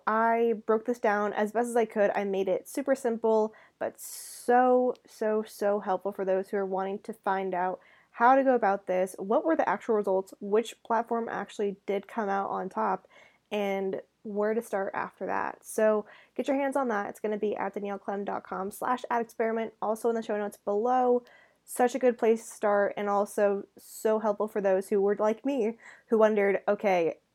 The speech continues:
are Facebook ads still the best way to go?" This will answer that for you. So I'll see you inside the experiment, and, uh, let's get started.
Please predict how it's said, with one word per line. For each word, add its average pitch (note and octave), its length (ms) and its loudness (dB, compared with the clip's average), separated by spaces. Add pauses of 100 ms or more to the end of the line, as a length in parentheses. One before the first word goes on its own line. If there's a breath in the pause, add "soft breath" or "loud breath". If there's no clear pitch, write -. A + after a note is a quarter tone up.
(200)
are A#3 200 4
Facebook C4+ 320 0
ads A3+ 240 2
still F#3 240 2
the G#3 80 2
best G3+ 240 0
way G#3+ 100 2
to G3+ 100 0
go?" D4+ 420 2 (420 soft breath)
This G#3 180 2
will A#3 140 4
answer F#3 240 -2
that - 180 2
for F3 140 -4
you. D#3+ 320 0 (140)
So - 140 -2
I'll G3+ 60 2
see G#3 180 -2
you G#3+ 80 6
inside A3 260 2
the A3+ 40 2
experiment, B3 540 -2
and, F3 100 -6
uh, F#3 100 -4
let's F3+ 200 -4
get A#3+ 160 -2
started. F#3+ 400 -8